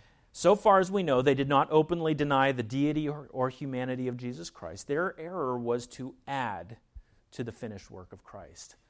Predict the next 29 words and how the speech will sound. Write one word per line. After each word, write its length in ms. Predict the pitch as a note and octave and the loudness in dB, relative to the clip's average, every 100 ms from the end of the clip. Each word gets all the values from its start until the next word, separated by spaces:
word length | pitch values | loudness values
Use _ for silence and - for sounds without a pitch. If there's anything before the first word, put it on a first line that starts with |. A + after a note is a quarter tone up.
| _ _ | _ _
a 80 | - | -14
measure 360 | A#2 A#2+ A2 A2 | -10 -8 -6 -8
of 80 | G2 | -10
human 300 | A2+ G2 F#2 | -12 -14 -14
ac-, 80 | - _ | -18 _
achievement 640 | A2 - A2+ F#2+ D2+ - - _ _ - | -18 -14 -14 -14 -18 -20 -20 _ _ -10
as 180 | A#2 G#2 | -8 -8
the 80 | |
basis 500 | G2 B2 B2 - A2 | -10 -10 -10 -14 -18
of 120 | G#2 G2 | -18 -18
right 180 | G2+ | -20
standing 380 | - G#2+ F#2 E2+ | -20 -20 -18 -20
with 120 | E2+ - | -20 -18
God. 300 | F#2 D#2+ _ _ _ _ _ _ _ | -16 -16 _ _ _ _ _ _ _
Yet 200 | C#3+ D#3 D#3 | -2 -2 -2
to 100 | C#3 | -12
do 420 | B2 C3+ A3 D4+ | -10 -6 -4 -4
this 340 | - G2+ - | -4 -8 -8
was 140 | C3+ A#2+ | -14 -12
to 100 | C3+ | -12
change 520 | - - F3+ G#3 E3+ | -12 -12 -10 -10 -6
the 100 | D#3+ | -6
nature 320 | D#3 D3 - | -4 -6 -6
of 80 | B2 | -8
the 60 | A#2 | -8
Christian 420 | - D3 - D3 | -8 -10 -10 -14
faith 320 | - A2+ G2 | -6 -6 -6
so 440 | - - F3 F#3 | -12 -6 -2 0
drastically 840 | F#3 D#3 D3 C#3 - A2+ G2+ F2+ | 0 0 0 0 -6 -12 -12 -14